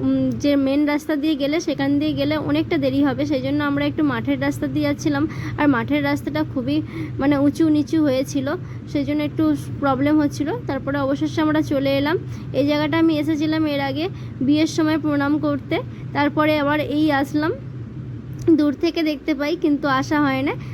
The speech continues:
আর এখানে ঠাকুরমশাই চলে এসছে, পুজোর জোগাড় করছে, পুজোর জোগাড় হয়ে গেলেই পুজো শুরু হয়ে যাবে। এখানে আরও সবাই পুজো দিতে এসেছে,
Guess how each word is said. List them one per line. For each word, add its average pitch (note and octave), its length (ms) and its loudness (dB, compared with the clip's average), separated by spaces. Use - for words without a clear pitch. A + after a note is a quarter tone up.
আর C4+ 140 2
এখানে D4+ 260 2
ঠাকুরমশাই D4 560 2
চলে C#4+ 260 -2
এসছে, C#4 260 -2
পুজোর C#4+ 360 0
জোগাড় C#4 300 0
করছে, D4 380 -2
পুজোর C#4+ 260 2
জোগাড় C#4 320 2
হয়ে C4+ 180 2
গেলেই D4 200 0
পুজো D4 280 0
শুরু C#4+ 260 -2
হয়ে C4+ 220 0
যাবে। C4+ 260 -2
এখানে D#4 260 2
আরও C#4 320 2
সবাই D4+ 340 0
পুজো C#4+ 280 0
দিতে D4 220 -2
এসেছে, D#4 400 0